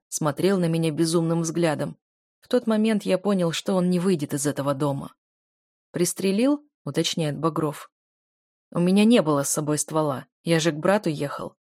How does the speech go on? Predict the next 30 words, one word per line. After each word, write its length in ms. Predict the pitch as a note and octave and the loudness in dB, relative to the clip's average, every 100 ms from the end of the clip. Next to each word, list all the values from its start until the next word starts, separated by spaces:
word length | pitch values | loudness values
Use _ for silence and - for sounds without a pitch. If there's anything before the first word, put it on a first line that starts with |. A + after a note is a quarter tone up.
| _ - | _ -4
Максут 400 | G#3+ G#3+ D4+ A#3+ | -4 0 0 2
бросился 540 | F3 G#3+ A3+ A3 G#3 | 2 2 2 0 -2
первым, 520 | - D#3 C#3+ C3+ - _ | -2 -2 -2 -4 -8 _
с 120 | - | -4
ножом. 500 | F#3+ G3+ F3 C#3+ C3 _ _ _ _ - | 2 2 2 -2 -4 _ _ _ _ -6
Закончилось 680 | E3 E3 G#3 A#3 A3 G3+ - | -2 0 2 2 0 -2 -4
всё 240 | - E3+ | 0 0
пожаром. 560 | E3+ D#3+ C#3+ C3 - - _ _ _ _ _ | 0 -2 -2 -4 -8 -18 _ _ _ _ _
Чёрт 340 | - D4 A#3+ E3 | -2 4 4 2
знает, 380 | E3 E3+ C#3+ - | 0 2 0 0
как 240 | G3 G3+ | -2 0
там 160 | G3+ F#3 | 0 2
оказалась 520 | F3+ F3 F#3+ F3 - | 2 2 2 2 0
канистра 500 | G3+ G3+ F3+ - E3+ | 2 2 2 0 -4
с 60 | |
бензином, 640 | D#3+ F3+ F3 E3 E3 D#3 - _ _ | 0 0 0 0 0 -2 -10 _ _
но 140 | F#3 A3 | -2 2
полыхнуло 600 | B3 A#3+ A#3+ G3 F#3+ G3 | 2 2 2 2 2 2
знатно». 580 | F3+ C#3+ C#3 C#3 D3 - _ _ _ _ - | 0 -2 -4 -8 -10 -12 _ _ _ _ -6
Повисает 580 | D3 C3+ - E3+ G3+ | -4 -2 -2 0 0
долгое 360 | D#3+ D#3 D3+ D#3+ | 0 -2 0 0
молчание. 720 | D#3+ D#3+ D#3+ C#3+ C#3 C3+ C3+ _ _ - | 0 -4 -6 -8 -8 -10 -14 _ _ -6
Я 180 | E3+ F#3 | 0 0
всё 240 | - F#3+ | 0 -2
жду 200 | E3+ F#3 | 0 0
осуждения 680 | F3 - F3 D#3 G3 G#3 D3 | 0 0 -4 -2 0 2 0
или 220 | - F#3+ | 0 -2
хоть 220 | F3+ F#3+ | 0 -4
какого-то 440 | - G3 A#3 E3 D#3 | -4 0 2 2 0
комментария, 720 | E3+ F3 G3 G3+ E3 C#3+ D3+ | 0 2 2 0 -2 -4 -10